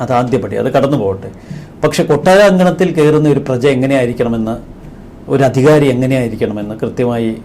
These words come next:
ചാണക്യൻ പറയുന്നുണ്ട്. കൊട്ടാര അങ്കണത്തിലേക്ക് കയറിയാൽ തല ഉയർത്തി നോക്കരുത്. തല ഉയർത്തി നോക്കുമ്പോൾ ഈ അന്തപുര കിളിവാതിലിൽ നിന്ന് ഈ രാജ്ഞിമാരും അവരുടെ തോഴിമാരും ഒക്കെ ഇങ്ങനെ നോക്കിക്കൊണ്ടിരിക്കും. അപ്പോൾ അവർ വല്ലാത്തൊരു അസ്വസ്ഥ ഫ്രസ്ട്രേഷനിൽ ഇങ്ങനെ അന്തപുരത്തിലിരിക്കുകയാണ്.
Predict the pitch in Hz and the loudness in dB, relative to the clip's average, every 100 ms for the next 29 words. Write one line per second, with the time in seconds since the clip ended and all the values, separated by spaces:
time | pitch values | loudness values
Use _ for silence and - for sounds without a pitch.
0 | - 117 120 117 120 107 110 101 98 104 | -12 -4 -2 -2 -4 -6 -6 -6 -8 -8
1 | 110 117 123 120 120 113 127 123 120 113 | -4 -2 0 0 -2 -2 -4 -2 -4 -2
2 | 123 107 110 - - - - - - - | -2 -4 -6 -12 -20 -20 -20 -20 -20 -16
3 | - 131 147 165 - 131 135 147 - 147 | -4 0 2 2 0 0 2 0 0 -4
4 | 113 101 107 95 - - - 120 123 127 | -4 -6 -8 -8 -12 -18 -8 -2 0 0
5 | 120 127 117 120 113 113 107 - 117 127 | -2 -4 -4 -4 -2 -2 -4 -4 -4 -2
6 | 127 135 131 123 - - 131 120 127 123 | -2 0 -2 -4 -12 -8 -2 0 2 2
7 | 123 113 110 110 107 113 - - - - | 0 -2 -4 -6 -6 -10 -14 -20 -20 -20
8 | - 127 113 110 117 123 120 135 113 107 | -12 -8 -6 -4 -2 -2 -2 -6 -4 -6
9 | 107 - 127 120 117 123 117 120 117 110 | -10 -8 -6 -4 -4 -4 -2 -2 -2 -4
10 | 101 110 113 110 110 107 104 98 98 104 | -6 -4 -4 -4 -8 -8 -8 -8 -10 -14
11 | - - - - - - - 117 139 156 | -16 -20 -20 -20 -20 -12 -4 0 4 4
12 | 165 156 - - 117 123 143 156 143 131 | 4 4 0 -6 -4 0 0 2 0 0
13 | 113 - 139 - 117 127 107 - 165 151 | -2 -2 -2 -2 -4 -4 -6 0 2 2
14 | 147 135 135 120 123 127 131 127 110 107 | 0 0 0 -2 -2 -2 -2 -2 -4 -6
15 | 101 98 | -8 -10